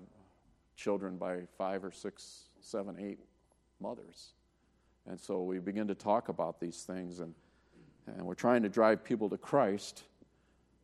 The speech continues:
but we still have to talk about the results of what happens. Sin brings a result. It's just the way it is. Um, we talk about i-,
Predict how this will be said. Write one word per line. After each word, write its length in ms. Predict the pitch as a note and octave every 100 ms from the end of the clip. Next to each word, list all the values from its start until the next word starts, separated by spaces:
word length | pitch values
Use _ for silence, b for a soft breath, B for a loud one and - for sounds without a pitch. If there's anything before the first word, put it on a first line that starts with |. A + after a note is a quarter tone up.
| _
but 80 | G2+
we 100 | G2
still 240 | - B2
have 180 | G#2+ G#2+
to 60 | -
talk 300 | - A2+ G#2
about 400 | G2+ G#2 G2+ G2+
the 80 | G2
results 800 | F#2 G2 - G#2+ D3+ - - - _ _ _ _ _ _
of 120 | F2+
what 180 | F#2 F2
happens. 560 | F2 D#2+ - C#2 D2+ - _ -
Sin 400 | - C3 C#3 B2+ - _ _
brings 280 | A2 A#2+ A#2
a 60 |
result. 560 | A#2+ A2 A2 D#3 - - _ -
It's 200 | G2+ - _ _ -
just 240 | G2 - - _ G2+
the 80 | -
way 220 | F#2+ G2+
it 120 | G2+ A2
is. 360 | A#2 D#2+ - b b b b -
Um, 340 | F#2+ F#2 E2+ -
we 140 | G#2+
talk 300 | A2+ A#2+ A#2
about 420 | A#2+ G#2+ G#2+ - - - _ _ _ - -
i-, 120 | -